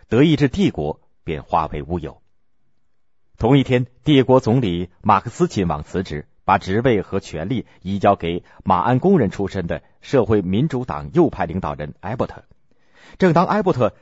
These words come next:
在帝国议会大厦商议如何组建临时政府的时候，卡尔·里普克内西和罗莎·卢森堡领导的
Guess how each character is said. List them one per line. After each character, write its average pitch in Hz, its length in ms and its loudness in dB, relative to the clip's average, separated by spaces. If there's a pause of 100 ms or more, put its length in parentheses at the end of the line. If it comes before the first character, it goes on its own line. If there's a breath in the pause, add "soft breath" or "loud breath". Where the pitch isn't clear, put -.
在 104 240 2
帝 135 180 -2
国 113 180 0
议 135 120 0
会 113 140 -4
大 127 180 -4
厦 127 400 0
商 101 240 0
议 87 80 -4
如 104 220 -2
何 120 180 -2
组 87 180 -6
建 92 160 -4
临 110 140 -4
时 143 120 -10
政 214 200 -2
府 - 140 -8
的 82 60 -6
时 - 140 -8
候， 76 260 -6 (340)
卡 110 120 -8
尔· 139 220 2
里 98 120 -6
普 98 120 -8
克 107 160 -6
内 95 100 -4
西 101 320 -8
和 98 140 -8
罗 95 160 0
莎· 120 180 -4
卢 110 140 -4
森 160 180 -4
堡 78 160 -2
领 90 160 -8
导 71 160 -10
的 - 160 -10